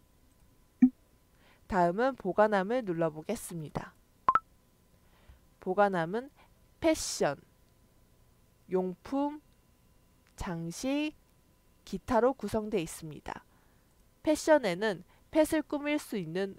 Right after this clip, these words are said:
의상, 헤어, 소품, 신발이 있고 용품에는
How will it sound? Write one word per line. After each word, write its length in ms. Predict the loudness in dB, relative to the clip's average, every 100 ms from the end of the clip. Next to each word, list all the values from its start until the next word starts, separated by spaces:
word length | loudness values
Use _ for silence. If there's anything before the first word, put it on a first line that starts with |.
| -4
의상, 680 | -4 -2 -2 0 0 -4 -16 _ _ _ _ _ _ 2 2 0 _ _ -4
헤어, 560 | 0 4 6 6 4 -4 _ _ _ _ _ _
소품, 680 | -6 -6 _ -6 -4 -4 -6 _ _ _ _ _ _ _ _ _ _ _ _ 0 0 0 _
신발이 640 | -6 2 2 6 6 6 0
있고 480 | -6 -8 -2 -2 -4 _ _ _ _ _ _ _ 6
용품에는 880 | 6 4 -6 -2 0 0 -2 -4